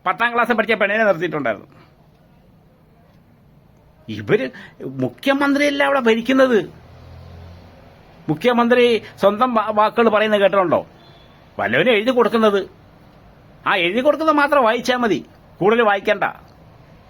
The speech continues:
അതിനപ്പുറത്ത് പറയണ്ട അങ്ങ്. പറഞ്ഞ മനസ്സിലാവുന്നുണ്ടോ? മോദി അവിടെ എന്തെല്ലാം കാ-,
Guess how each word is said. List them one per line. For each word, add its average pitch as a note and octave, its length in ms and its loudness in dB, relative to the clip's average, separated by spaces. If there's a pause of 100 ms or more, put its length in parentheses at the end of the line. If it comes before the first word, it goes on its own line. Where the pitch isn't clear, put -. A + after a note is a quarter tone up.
(340)
അതിനപ്പുറത്ത് A3+ 420 0 (100)
പറയണ്ട G3+ 360 -2
അങ്ങ്. B2 160 -10 (2500)
പറഞ്ഞ D#3 180 0
മനസ്സിലാവുന്നുണ്ടോ? F3 460 -2 (680)
മോദി F3 320 2
അവിടെ A#3+ 180 2
എന്തെല്ലാം A#3 300 0
കാ-, G#3+ 100 -2